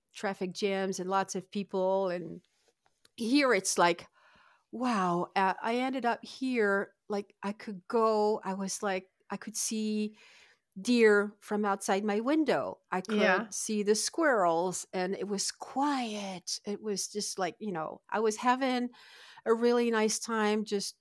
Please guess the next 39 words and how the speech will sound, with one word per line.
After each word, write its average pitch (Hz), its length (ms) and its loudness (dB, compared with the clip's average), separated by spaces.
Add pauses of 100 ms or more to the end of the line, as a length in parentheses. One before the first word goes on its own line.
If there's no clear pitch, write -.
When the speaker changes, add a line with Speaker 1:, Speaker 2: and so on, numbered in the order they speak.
(160)
Speaker 1:
walking 202 880 0 (300)
down 190 260 -2
the 202 100 -4
road 180 440 -2
in, 175 320 -8
in, 175 260 -10 (440)
in 190 120 -2
the 175 100 -4
mountains. 175 640 -4
It 208 160 -6
was 196 220 -4
Speaker 2:
Yeah. - 20 -6
Speaker 1:
really, 175 500 -4 (100)
really 190 260 -2
nice. 156 240 -6
Just 185 220 -4
by 185 160 0
the 185 120 -4
river, 185 440 0
it 185 120 -6
was 170 320 -6 (120)
really, 185 560 0
really 147 260 -4
nice. 190 160 -4
Speaker 2:
It's - 60 -6
Speaker 1:
So 214 60 2
Speaker 2:
really 208 280 0
what 202 220 -4
you 208 80 -4
Speaker 1:
really - 0 -
Speaker 2:
needed 202 480 0
at 190 160 -10
the 180 80 -8
Speaker 1:
Yeah, 202 260 6
Speaker 2:
time, 190 120 -6
yeah. 185 260 -8
Speaker 1:
exactly. - 540 -10 (840)
Speaker 2:
Uh-huh. 190 440 -4
Speaker 1:
Exactly. - 360 -8